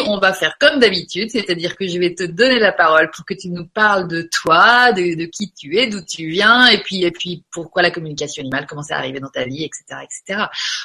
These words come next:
Bon, alors il y a déjà plein de gens qui te connaissent parce que tu es aussi l'assistante de notre Lulumineuse qu'on, qu'on embrasse, qui est dans, qui est certainement, euh, en train peut-être de nous écouter. Coucou Lulu, bisous.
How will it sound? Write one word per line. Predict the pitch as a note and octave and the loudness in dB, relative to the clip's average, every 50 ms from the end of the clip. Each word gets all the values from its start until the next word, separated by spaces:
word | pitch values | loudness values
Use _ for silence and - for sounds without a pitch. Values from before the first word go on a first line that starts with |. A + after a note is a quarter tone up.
| - - | -8 -4
Bon, | C3+ C#3 | 0 2
alors | C#3 C3+ | 4 4
il | C#3 D3 | 4 4
y | |
a | D3+ | 2
déjà | D3 E3+ G3+ | 2 2 2
plein | F#3+ G3 G3 F#3 | 2 0 0 0
de | F3 | 2
gens | G3+ A3 | 2 2
qui | G#3+ G#3+ F3 | 2 0 0
te | - | 0
connaissent | - D#3+ D#3+ A3+ C#4 - | 2 4 4 4 4 2
parce | - E3+ D3+ - | 2 0 0 2
que | - G#3 A3+ | 4 4 2
tu | A3 - - - E3+ F3+ | 2 2 0 0 0 2
es | F3+ | 2
aussi | D#3+ D#3 D#3 - - A#3+ | 0 -4 -2 -2 0 2
l'assistante | G3 F#3 - - E3 - - A3+ A3+ A3 F#3 | 2 0 0 -2 -6 -6 -4 -2 -2 -2 -2
de | E3 | -2
notre | E3+ F3+ F3 - - | -4 -4 -6 -6 -6
Lulumineuse | F#3 F3 F3 F3+ E3 D#3+ D#3 E3+ G3 C4+ C#4+ - | -6 -4 -4 -4 -6 -6 -2 2 2 2 2 0
qu'on, | A3 - F3 F3 D#3+ - - - - _ _ _ _ - | -2 -4 -2 -2 -2 -4 -8 -14 -20 _ _ _ _ -6
qu'on | G3 G3 | -2 0
embrasse, | F#3 F#3 F3+ F3 F3 G#3 D#4 F#4 - - F#3+ D#3 D3+ D3 | 0 2 2 4 4 2 2 0 -2 -2 -2 -2 -2 -4
qui | - - | -8 -8
est | E3 | -6
dans, | E3 F3 F3+ E3+ E3 E3 - - - | -4 -2 -2 -2 -2 -4 -8 -10 -12
qui | - F#3+ | -14 -14
est | |
certainement, | F3 - F3+ - - E3 D#3+ E3+ F3 F3+ F3 D#3 | -14 -14 -12 -12 -12 -10 -6 -4 -2 0 0 0
euh, | C3+ C3 - | 0 -2 -4
en | - E3 E3 | -4 -6 -6
train | - - F#3+ F#3+ F3+ F3 - | -6 -8 -8 -6 -6 -6 -8
peut-être | F3 F3 - F#3 F3+ F3+ F3 - F3+ | -10 -4 0 0 0 0 -2 -6 -8
de | E3 D#3+ | -8 -6
nous | D#3+ D#3+ D#3+ D3 | -8 -8 -10 -12
écouter. | D3 - - _ - G#4+ B4+ - - | -14 -18 -20 _ 2 4 4 4 2
Coucou | - - - - G#3 | 0 -4 -4 -4 -4
Lulu, | F3+ G3 G#3+ C4+ A4+ A4 - _ _ _ _ - - - - - _ _ - | -4 -2 -2 -2 -4 -6 -8 _ _ _ _ -6 -6 -6 -10 -16 _ _ -18
bisous. | E3 F3+ F#3 F#3 A3+ C#4 E4 | -14 -12 -8 -6 -6 -6 -6